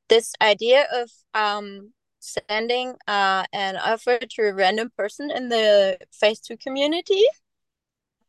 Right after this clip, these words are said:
And I was like, "Oh, what should I do?" And then I, it ex-, accidentally came to a person and I sent it to, and it was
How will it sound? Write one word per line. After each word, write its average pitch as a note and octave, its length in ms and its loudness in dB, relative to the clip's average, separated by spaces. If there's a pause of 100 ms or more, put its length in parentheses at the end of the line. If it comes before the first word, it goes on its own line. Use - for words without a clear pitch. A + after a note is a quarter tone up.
(140)
And A3 160 2
I G#3+ 80 2
was G3+ 220 -4
like, F3+ 180 -6 (380)
"Oh, F3 60 -16
what D#3 200 -10
should - 240 -4
I E3+ 120 0
do?" G#3 360 0
And F#3+ 180 0
then A3+ 220 4
I, A#3+ 140 4 (400)
it G3+ 160 -8 (160)
ex-, - 240 -12 (120)
accidentally B3 840 -2
came A#3 340 0
to A#3 120 -8
a A3+ 80 -6
person B3 360 -6
and G#3 220 -2
I G3 80 -2
sent G#3 280 -2 (120)
it A#3 140 -4
to, A#3+ 180 0
and A3 220 0
it G3 180 -4
was A3 320 0